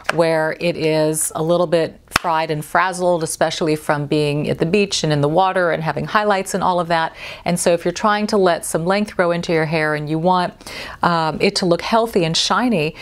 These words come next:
this is amazing. And it, it smells good and it works well and it doesn't weigh the hair down.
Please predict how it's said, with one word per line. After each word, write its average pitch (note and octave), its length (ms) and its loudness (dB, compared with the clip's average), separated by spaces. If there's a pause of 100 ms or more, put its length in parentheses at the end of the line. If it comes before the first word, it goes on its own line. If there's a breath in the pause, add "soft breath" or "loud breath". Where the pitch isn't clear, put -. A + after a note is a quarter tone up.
(260 loud breath)
this D#4 260 2
is F#3 160 4
amazing. F#3+ 1040 2
And F#3+ 160 2
it, F#3 240 0
it F3 240 0
smells C4 600 2
good C4 360 4
and F3+ 180 -2
it F3 260 -4
works C4 360 0
well A#3 320 2
and G3 160 0
it F3+ 100 -4
doesn't A3+ 300 0
weigh G#3+ 180 2
the G3+ 120 0
hair G3 220 0
down. F3 420 -2